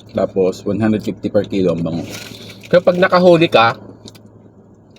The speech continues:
Speaker 2: kikiluhin yun.
Speaker 1: Mm.
Speaker 2: Tapos, babayaran mo.
Speaker 1: Mm. Yep.
Speaker 2: Mm.
Speaker 1: Ayun, dami
Speaker 2: So, yan, guys, mamaya. Yan.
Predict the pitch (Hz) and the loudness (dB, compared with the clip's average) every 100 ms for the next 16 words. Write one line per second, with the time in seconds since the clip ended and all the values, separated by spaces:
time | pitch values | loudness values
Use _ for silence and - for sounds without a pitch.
0 | _ _ - - 165 165 156 143 147 160 | _ _ -10 -4 2 4 6 6 4 4
1 | 123 104 - - 95 90 82 123 131 123 | 2 -4 -16 -6 -2 -2 0 0 2 4
2 | 123 113 110 127 110 - - - 95 82 | 4 4 4 4 2 -2 -16 -8 -8 -8
3 | - - - 117 131 143 139 - - - | -12 -12 2 2 4 0 -2 -8 -20 -20
4 | - _ - - - - - - - - | -20 _ -20 -20 -20 -20 -20 -20 -18 -18
5 | - - - - - 127 - 90 - - | -18 -18 -20 -10 -6 -6 -8 -10 -8 -4
6 | - 151 160 175 170 - 143 143 156 139 | 0 2 4 4 2 4 4 6 6 4
7 | - - - - - - - 92 92 87 | -2 -18 -18 -20 -20 -14 -6 -2 -2 -4